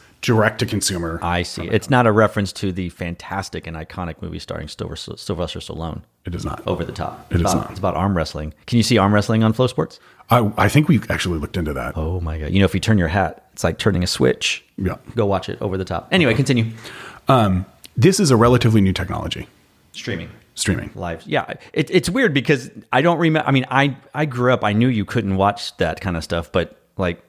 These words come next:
Speaker 2: everything streams now. I mean, YouTube streams, TikTok is streaming, you know, all this stuff. So I think we've just got, like I said, we've gotten spoiled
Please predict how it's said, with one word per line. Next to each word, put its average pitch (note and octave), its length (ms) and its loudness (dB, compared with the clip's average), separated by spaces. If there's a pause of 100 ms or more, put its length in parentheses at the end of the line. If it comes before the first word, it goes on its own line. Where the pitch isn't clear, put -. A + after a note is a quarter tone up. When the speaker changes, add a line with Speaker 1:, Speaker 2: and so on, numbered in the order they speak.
(540)
Speaker 2:
everything A#2+ 440 2
streams E3+ 420 2
now. D#2+ 240 -2 (300)
I A#2 40 -4
mean, A2 100 2
YouTube G#2+ 380 -2
streams, E2 500 -8
TikTok - 420 0
is F2+ 140 -2
streaming, D#2+ 460 -4
you E2 160 -4
know, F#2 140 -4
all G#2 120 2
this F#2+ 160 0
stuff. C3+ 260 -2
So F2 280 -2 (160)
I G2+ 100 2
think A2 160 2
we've G#2+ 120 4
just G#2 180 0
got, G2+ 240 0
like E2 220 -4
I F#2 100 0
said, C3+ 180 -2
we've G#2 120 0
gotten A2+ 220 2
spoiled C3 540 0